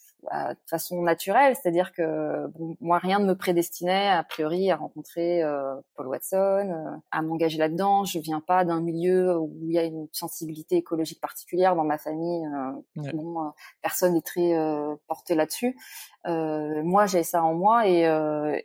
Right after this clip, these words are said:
Speaker 1: et après, les rencontres de, de la vie, elles se font aussi, euh, on les provoque un petit peu, je pense. Donc, euh,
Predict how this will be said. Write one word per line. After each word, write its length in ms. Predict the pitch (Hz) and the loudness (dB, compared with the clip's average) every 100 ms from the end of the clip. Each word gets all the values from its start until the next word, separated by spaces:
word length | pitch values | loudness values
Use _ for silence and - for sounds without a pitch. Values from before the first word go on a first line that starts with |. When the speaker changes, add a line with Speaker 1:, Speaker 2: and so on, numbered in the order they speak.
| - | 0
Speaker 1:
et 100 | 151 | 2
après, 240 | 156 - | 2 2
les 100 | 185 | 4
rencontres 640 | 160 180 180 202 - 175 160 | 4 2 2 -8 -6 -4 -4
de, 180 | 156 - | -6 -14
de 160 | 160 165 | -4 0
la 120 | 160 | 0
vie, 140 | 165 202 | 2 2
elles 100 | 175 | 2
se 160 | - | -2
font 320 | 165 - 190 185 | -8 -8 -6 -6
aussi, 360 | 170 - 185 | -6 -4 0
euh, 220 | 170 151 147 - - - - - _ - | 0 0 -4 -12 -18 -18 -20 -20 _ 0
on 60 | |
les 100 | 196 | 2
provoque 400 | 190 202 185 185 | 2 2 2 2
un 80 | 185 | 0
petit 200 | 180 196 | -2 -8
peu, 220 | 190 233 214 | -4 -2 -2
je 80 | - | -4
pense. 320 | 180 170 175 | -4 -4 -8
Donc, 200 | 165 170 | -8 -6
euh, 240 | 160 151 | -4 -4